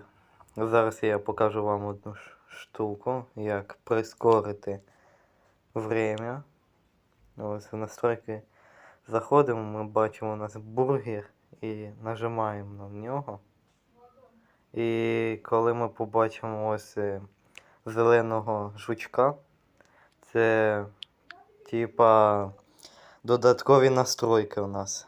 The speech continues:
Ось Sonic Speed, це у нас, е, ускорення. І ми можемо побачити, як швидко все происходить. Можемо побачити,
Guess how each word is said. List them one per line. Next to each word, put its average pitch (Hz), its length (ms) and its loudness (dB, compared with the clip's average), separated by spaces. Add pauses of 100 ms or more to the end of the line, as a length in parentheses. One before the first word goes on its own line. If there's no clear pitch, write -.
Ось 107 440 -4
Sonic 123 320 2
Speed, 139 440 -2
це 110 480 2 (560)
у 110 100 -4
нас, 113 480 2
е, 101 320 -2
ускорення. 110 880 0 (380)
І 113 40 -6
ми 113 180 -4
можемо 113 320 -2
побачити, 110 600 2
як 104 140 0
швидко 113 560 -4
все 110 340 -4 (840)
происходить. 113 840 0 (4000)
Можемо 113 340 -2
побачити, 104 840 0